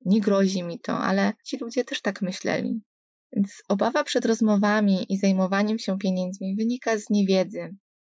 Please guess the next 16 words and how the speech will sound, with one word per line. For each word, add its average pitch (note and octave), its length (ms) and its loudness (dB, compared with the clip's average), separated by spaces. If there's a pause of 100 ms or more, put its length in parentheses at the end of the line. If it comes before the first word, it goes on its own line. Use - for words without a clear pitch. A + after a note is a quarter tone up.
(140)
Więc G3 200 2
antidotą A3 640 2
byłoby A3 380 2
poszerzanie A3+ 680 2
wiedzy G3 440 0
w G3 60 -8
tym G3 200 0
obszarze G3 500 0
i G3 200 -2
uczenie A#3 360 0
się G#3 200 -2
komunikacji G3+ 840 2
ze G3 100 -4
sobą F#3+ 360 0
w G3 80 -2
ogóle. A3 420 -2